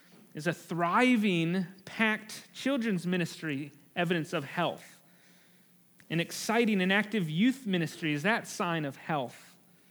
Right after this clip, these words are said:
Community involvement, is that a sign of health?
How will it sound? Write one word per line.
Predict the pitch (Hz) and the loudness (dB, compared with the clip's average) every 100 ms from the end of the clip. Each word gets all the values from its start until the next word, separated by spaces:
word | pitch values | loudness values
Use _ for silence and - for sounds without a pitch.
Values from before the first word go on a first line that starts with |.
| _ _ _ _ _ _ _ _ _ - | _ _ _ _ _ _ _ _ _ -6
Community | 180 190 226 240 | 0 4 4 4
involvement, | 233 190 208 254 214 175 151 | 2 2 2 2 2 0 0
is | 156 | 0
that | 220 220 - - | 0 -2 -8 -16
a | |
sign | - - 185 170 156 139 - | -8 -2 0 2 0 -2 -6
of | 147 | -10
health? | - 151 117 - | -6 -6 -6 -12